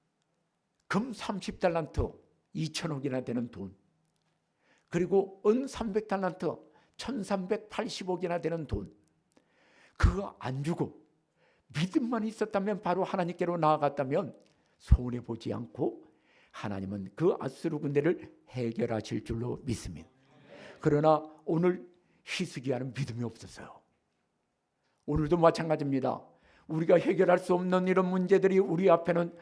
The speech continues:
항상 "아우, 내 앞에는 그런 거 없어." 착각하시면 안 돼요. 우리가 이 세상을 살아가는 날 동안에는 끊임없이 이런 문제들이 다가올 수 있어요. 요백에 다가왔던 네 가지 시험들은 우리가 기억해야 합니다.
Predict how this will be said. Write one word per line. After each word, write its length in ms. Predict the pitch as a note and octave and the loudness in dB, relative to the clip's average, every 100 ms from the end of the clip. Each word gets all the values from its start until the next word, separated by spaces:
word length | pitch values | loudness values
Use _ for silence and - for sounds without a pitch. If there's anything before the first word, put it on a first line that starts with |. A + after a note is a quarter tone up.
| - | -18
항상 640 | - A3+ A#3 F#3 G3 - - _ | 0 2 2 2 0 -2 -14 _
"아우, 380 | - D3+ B2+ A2+ | 2 4 2 0
내 140 | C#3 | 2
앞에는 380 | C#3+ - - G#3+ | 4 6 6 6
그런 180 | A#3+ G#3+ | 0 0
거 80 | C4 | 0
없어." 400 | - - E3+ - - _ _ _ _ _ _ _ _ _ _ _ - | 0 -2 -4 -4 -16 _ _ _ _ _ _ _ _ _ _ _ -14
착각하시면 640 | - - A2 A#2+ A2+ B2 | -12 -8 -8 -8 -6 -4
안 120 | A#2 | -2
돼요. 240 | G#2 G#2 - _ _ _ | -2 -4 -8 _ _ _
우리가 240 | D3 C#3+ E3 - | -4 0 0 2
이 160 | F#3+ | 0
세상을 460 | G#3+ - G3 G3 F3+ | 0 0 0 0 -4
살아가는 500 | F3+ F#3 D#3 D#3 D#3 | -2 0 2 0 2
날 220 | D3+ D3 | 0 0
동안에는 580 | D3 C#3 C3 C3 G#2+ A3+ - - - _ _ | -2 -2 -2 -2 -2 -4 -8 -20 -20 _ _
끊임없이 800 | D4 B3+ A3 A3 A3 - G#3+ G#3+ | -2 2 4 4 4 -2 -2 0
이런 260 | G3+ F#3+ E3 | 6 6 6
문제들이 600 | D#3+ D3+ D3+ D3+ D#3+ D#3 | -2 0 0 2 0 -2
다가올 380 | - A#2+ G#2+ - | -6 -6 -6 -6
수 120 | - | -8
있어요. 340 | A#2+ F#2+ E2 - _ _ _ _ _ - - | -8 -8 -14 -18 _ _ _ _ _ -20 -6
요백에 440 | B2+ D#3 D#3+ E3+ F3 | 2 4 4 4 4
다가왔던 560 | F3 F3 F3 E3+ F3+ | 6 8 6 6 2
네 140 | F3 F3+ | 6 8
가지 260 | F3+ F3+ | 8 6
시험들은 760 | E3+ - F#3 E3 D#3 D#3+ D#3 - - _ | 0 0 0 0 0 0 0 -4 -18 _
우리가 400 | C#3+ C#3+ D3 C3+ | -4 0 2 2
기억해야 560 | - C#3 B2 - A#2+ G#2 | 0 -2 -2 -2 -4 -4
합니다. 360 | G2+ F#2 - | -6 -12 -18